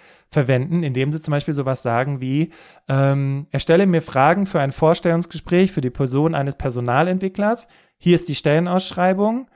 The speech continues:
und hier ist der Lebenslauf von dem Kandidaten." Und dann kommen ganz zielgerichtete Fragen raus,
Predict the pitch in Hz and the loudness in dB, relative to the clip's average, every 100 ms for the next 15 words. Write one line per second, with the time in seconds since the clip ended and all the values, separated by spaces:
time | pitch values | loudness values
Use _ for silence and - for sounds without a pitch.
0 | _ _ _ 156 160 - 185 190 165 147 | _ _ _ -2 -2 2 2 2 0 0
1 | 156 165 147 147 143 135 135 135 123 101 | 0 0 0 0 -2 -4 -4 -4 -2 -4
2 | 101 - 107 113 123 - 190 214 247 _ | -4 -8 -6 -4 -2 2 2 0 -4 _
3 | - 170 233 - - 214 214 202 190 190 | -2 0 0 -4 -8 -4 -4 -2 -2 -4
4 | 180 165 - 151 156 156 131 117 127 143 | -8 -10 -6 0 0 0 0 2 2 0